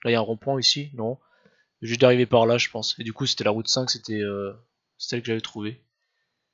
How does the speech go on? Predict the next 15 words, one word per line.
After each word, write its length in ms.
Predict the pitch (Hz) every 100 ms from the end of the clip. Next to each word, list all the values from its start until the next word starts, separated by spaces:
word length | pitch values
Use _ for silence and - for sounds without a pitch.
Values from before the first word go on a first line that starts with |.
| _ _ _ _ _ _ _ _ _ _
Je 120 | -
suis 80 | -
même 100 | 123
pas 120 | 123
sûr 140 | 117 165
parce 100 | 147
que 80 | -
je 60 |
trouve 100 | 127
pas 140 | - 127
la 80 |
Hospital 340 | 110 - - 110
Road, 200 | 101 90
hein, 100 | 92
bon. 140 | -